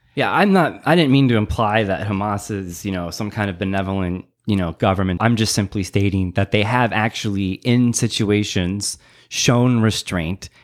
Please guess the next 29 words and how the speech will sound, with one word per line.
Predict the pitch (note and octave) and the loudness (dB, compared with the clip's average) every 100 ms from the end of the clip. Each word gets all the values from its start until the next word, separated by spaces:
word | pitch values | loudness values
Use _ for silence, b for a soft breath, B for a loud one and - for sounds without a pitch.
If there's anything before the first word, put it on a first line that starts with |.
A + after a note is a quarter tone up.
| - | -2
and | A2 A2 | 0 0
shown | - A2 A2 G#2+ - | 2 2 2 -2 -4
a | |
practical | - - A#2+ - A2 - G#2 G2+ G#2 | -2 -2 -2 -4 -8 -4 -2 -2 -4
side | - C3 B2 F#2+ F2+ G2 b b _ | -4 0 2 2 -2 -6 b b _
that | G#2+ G2 | -2 0
I | G#2 | -4
think | - A#2+ A2+ | 0 -2 0
it | G#2+ | -2
is | G2 F2 | -2 -4
simply | - A2+ G2+ G2+ | -4 -4 0 -2
wrong, | E2+ G2 A#2 E2 D#2 F2+ G2 _ | 0 2 2 2 -2 -6 -8 _
and | - F#2+ | 0 2
I'm | G#2 | 4
not | F#2+ - _ A2 | 2 -4 _ -2
necessarily | G2+ - - G#2 F#2+ F#2 | 0 -2 0 2 2 -2
certain | - G2+ F#2+ | 0 0 0
you're | F2+ | 0
doing | E2 G#2 G2 E2+ | 0 2 2 0
this, | D#2 E2 - B B B | -4 -8 -12 B B B
to | - A#2+ | 0 0
suggest | - A2 A2 G2+ F2+ - | 0 0 2 2 0 0
that | G2 F2+ - b b b b b _ _ | 0 0 -4 b b b b b _ _
they | B2+ A2+ A2 G#2 - | -4 2 2 2 2
are | G#2 G2+ G2+ | 2 4 4
only | A#2 A#2+ A2 | 2 4 2
capable | A2 G2+ F#2+ F#2 | 0 -2 -2 -6
of | F2+ | -4
behaving | F2 F2+ F#2+ F2+ F2+ F2+ F2+ | -2 0 0 0 -2 -4 -6